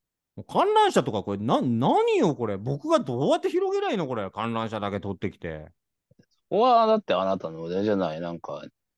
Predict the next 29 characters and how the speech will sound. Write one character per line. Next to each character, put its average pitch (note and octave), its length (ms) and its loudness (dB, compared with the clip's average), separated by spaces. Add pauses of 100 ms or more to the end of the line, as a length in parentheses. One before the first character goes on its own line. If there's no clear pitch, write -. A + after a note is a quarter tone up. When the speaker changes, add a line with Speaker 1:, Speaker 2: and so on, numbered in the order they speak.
(120)
Speaker 2:
<laughs> - 480 -14 (840)
人 G#2+ 320 -2
生 A2 220 2
は F2+ 100 4
メ F#2 160 0
リ G2 120 0
ー - 20 0
ゴ G2 180 2
ー - 20 6
ラ F#2+ 120 4
ン F2+ 60 -4
ド E2+ 120 -6
み D#2+ 80 -12
た D#2+ 80 -12
い D#2+ 40 -14
な D#2+ 80 -12
感 E2+ 160 -8
じ D#2+ 80 -8
で D#2+ 60 -8
や F#2 80 2
れ C3 80 4
ば G#2+ 140 0
い D#3 60 2
い A3+ 40 2
わ F3 160 2
け F#2+ 80 0
で E2 100 -4
し - 80 -6
ょ？ B3+ 180 0